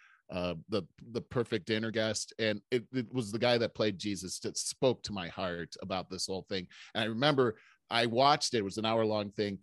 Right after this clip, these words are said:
and at the end, I thought, "Maybe I should go another twenty-four hours." Nah. <laughs> So I just, <laughs> but I did it thirty-six hours. I haven't done it, uh, since then. Uh, but I feel like if I needed, I know, I know you can do it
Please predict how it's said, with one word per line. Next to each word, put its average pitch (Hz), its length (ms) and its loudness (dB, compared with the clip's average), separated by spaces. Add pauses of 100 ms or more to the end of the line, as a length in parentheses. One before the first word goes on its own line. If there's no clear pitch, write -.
(160)
and 127 100 2
at 123 100 0
the 127 120 0
end, 143 160 4
I 113 40 2
thought, 113 340 2 (440)
"Maybe 143 320 4
I 143 80 8
should 120 240 -2
go 139 240 8
another 135 420 4
twenty-four 143 640 4
hours." 139 560 2 (680)
Nah. 123 680 4
<laughs> - 60 2 (480)
So 180 280 4
I 175 60 0
just, 180 420 -2
<laughs> 175 960 4
but 175 260 8
I 151 100 6
did 196 220 8
it 202 180 0
thirty-six 156 440 0
hours. 135 260 4
I 123 60 4
haven't 127 240 2
done 135 160 2
it, 127 100 -2 (140)
uh, 120 60 -2
since 160 380 2
then. 139 360 6 (100)
Uh, 117 260 2 (140)
but 156 360 6
I 127 80 4
feel 143 200 2
like 135 320 4
if 131 160 0
I 120 140 4 (140)
needed, 143 400 -2
I 117 100 2
know, 170 320 8 (140)
I 139 100 4
know 185 200 6
you 190 220 4
can 139 220 0
do 95 200 -2
it 65 120 -8